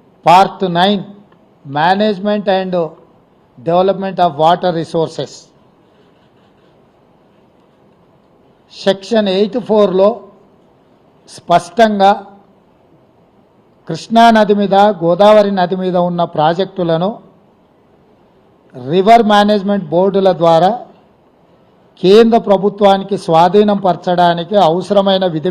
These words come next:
విధానాలు ఈ రాష్ట్ర పునర్విభజన చట్టంలో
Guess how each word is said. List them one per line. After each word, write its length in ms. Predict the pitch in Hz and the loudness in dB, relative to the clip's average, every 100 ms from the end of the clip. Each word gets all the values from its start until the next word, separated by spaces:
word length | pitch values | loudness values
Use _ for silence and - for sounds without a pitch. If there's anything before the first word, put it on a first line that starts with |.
| 190 | 0
విధానాలు 560 | 180 170 165 156 170 233 - - _ _ _ _ _ _ 175 | 2 2 2 0 0 -2 -6 -20 _ _ _ _ _ _ 2
ఈ 100 | 202 170 | 2 4
రాష్ట్ర 300 | 175 208 - 220 | 4 4 0 -2
పునర్విభజన 640 | 202 196 202 208 196 190 185 - | 0 0 2 2 0 0 -2 -2
చట్టంలో 460 | 156 - 180 180 | -2 0 0 0